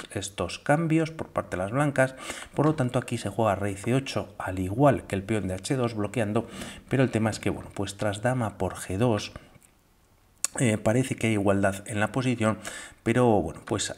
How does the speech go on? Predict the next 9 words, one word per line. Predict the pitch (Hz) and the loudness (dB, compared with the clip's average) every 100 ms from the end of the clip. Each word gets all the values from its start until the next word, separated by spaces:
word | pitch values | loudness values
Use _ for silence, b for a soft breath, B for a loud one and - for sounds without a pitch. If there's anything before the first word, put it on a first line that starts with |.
| - | -4
em, | 104 95 87 80 - | 0 0 0 -4 -6
Irina | 113 113 135 117 | -2 0 2 2
Kras | 101 104 - - | 0 -2 -4 -8
encuentra | 107 98 107 107 98 | -6 -4 -4 -4 -4
una | 92 | -6
combinación | 98 110 110 98 104 98 98 | -4 -4 -4 -4 -2 -4 -4
en | 113 101 | -6 -4
el | 98 98 | -6 -4
que | 104 92 | -4 -4